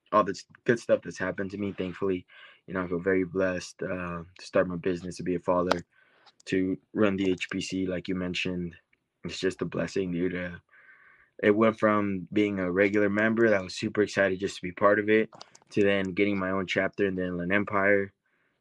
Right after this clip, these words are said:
to then now running, th-, uh, being in charge of, like, thirty-two chapters, you know? So it's definitely busy,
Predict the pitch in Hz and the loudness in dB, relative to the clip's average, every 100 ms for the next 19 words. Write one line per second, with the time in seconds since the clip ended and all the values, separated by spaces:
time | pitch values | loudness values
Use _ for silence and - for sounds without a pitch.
0 | _ - 101 90 95 92 92 92 101 98 | _ 0 2 2 -2 -4 -6 -2 -2 0
1 | 101 101 92 90 _ _ _ _ _ - | -2 -4 -8 -12 _ _ _ _ _ -2
2 | 101 - 95 95 90 101 104 92 101 101 | -2 0 0 0 -2 -2 -2 -4 -2 -2
3 | 98 92 85 _ _ _ - 101 101 98 | -2 -6 -8 _ _ _ 0 0 0 -6
4 | 107 - _ _ - 95 95 87 82 87 | -8 -8 _ _ 0 2 2 -2 -4 -4
5 | 85 90 - 85 82 _ - - _ _ | -4 -6 -8 -8 -10 _ -20 -20 _ _
6 | _ _ 98 117 175 180 135 127 101 98 | _ _ -2 4 4 4 4 4 2 -8